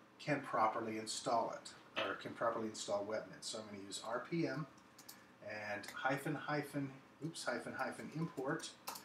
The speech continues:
and I want to import this file, J C A M E R O N hyphen key dot A S C. There we go. I've now imported that,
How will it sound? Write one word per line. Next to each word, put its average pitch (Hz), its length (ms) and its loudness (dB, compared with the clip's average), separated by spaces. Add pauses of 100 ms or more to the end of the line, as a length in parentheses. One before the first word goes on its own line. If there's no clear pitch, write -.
(360)
and 110 100 0
I 107 120 0
want 110 160 2
to - 140 0
import 110 320 -4
this - 140 -2
file, - 380 6
J 110 280 0
C - 260 0
A 104 60 0
M 104 320 -6
E 101 80 -10
R 98 200 2
O 117 60 0
N 147 260 2
hyphen - 280 -6 (100)
key 180 440 2
dot - 360 0
A 113 360 -6
S - 100 -4
C. 180 500 2 (1400)
There 123 140 2
we 110 80 0
go. 95 160 2 (340)
I've 101 220 0
now 107 220 0
imported 117 420 -2
that, - 200 2